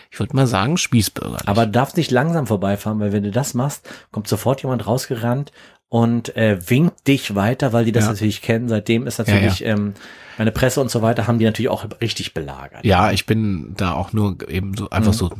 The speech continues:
Speaker 1: vorbeigefahren.
Speaker 2: Ja, ja.
Speaker 1: Ich
Speaker 2: Mhm.
Speaker 1: wollte da jetzt auch nicht irgendwie klingeln oder
Speaker 2: Nee.
Speaker 1: irgendwas oder irgendwas machen. So ist
Speaker 2: Ich weiß gar nicht, ob die jetzt noch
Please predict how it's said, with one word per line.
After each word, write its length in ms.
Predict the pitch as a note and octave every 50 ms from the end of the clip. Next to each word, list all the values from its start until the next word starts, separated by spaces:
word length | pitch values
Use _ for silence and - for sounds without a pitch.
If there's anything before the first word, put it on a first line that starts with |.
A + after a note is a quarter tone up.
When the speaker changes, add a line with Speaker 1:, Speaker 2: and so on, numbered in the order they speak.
| - - - -
Speaker 1:
vorbeigefahren. 600 | - - A#2 A2 F#2+ D#2 F#2 F#2+ - - F#2 F2
Speaker 2:
Ja, 60 | -
ja. 0 |
Speaker 1:
Ich 40 | -
Speaker 2:
Mhm. 80 | A#2
Speaker 1:
wollte 220 | A#2 A#2 G#2+ B2+ F#2+
da 140 | F2+ F2+ F#2
jetzt 180 | F#2 F2+ -
auch 140 | - F#2 G#2
nicht 160 | G#2 F#2+ -
irgendwie 240 | - - - - -
klingeln 380 | - - F#2+ F#2 F#2 F2 D#2 -
oder 180 | - E2+ D#2
Speaker 2:
Nee. 60 | C2 E2
Speaker 1:
irgendwas 300 | G2 F#2+ - F#2 - - -
oder 140 | E2+ E2+
irgendwas 240 | E2 F2+ - - -
machen. 260 | F#2 F2+ - G#2 G#2 - - - - - -
So 160 | - - - -
ist 280 | - F#2+ - - - _ - - - E3+
Speaker 2:
Ich 100 | D#3 -
weiß 160 | A3+ A3 -
gar 140 | - D3 C3+
nicht, 100 | A#2+ B2+
ob 120 | A#2+ -
die 100 | - A2+
jetzt 300 | A#2 C#3+ C#3+ - - -
noch 420 | F#3 - - - - - - -